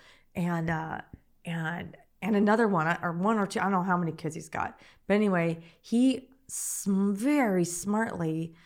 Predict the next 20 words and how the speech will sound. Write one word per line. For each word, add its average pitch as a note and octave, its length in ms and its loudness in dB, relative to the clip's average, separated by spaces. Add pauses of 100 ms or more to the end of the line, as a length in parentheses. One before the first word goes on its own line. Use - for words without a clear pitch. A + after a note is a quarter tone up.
(260)
bought F3+ 200 4
a F3+ 80 2
nice, F#3 600 -2
bought F3+ 280 -4
a E3+ 60 -4
case - 760 -6 (460)
of E3+ 240 -2
his E3+ 200 -2
wife's E3+ 420 -2
favorite G3 800 -2
wine. E3+ 420 -6 (520)
And F#3 160 2
he F#3 100 2
only B3 440 4
brings A3+ 320 4
that, - 380 0
<laughs> - 40 -8
that E3+ 500 -2
bottle G3+ 360 6
out F#3+ 420 2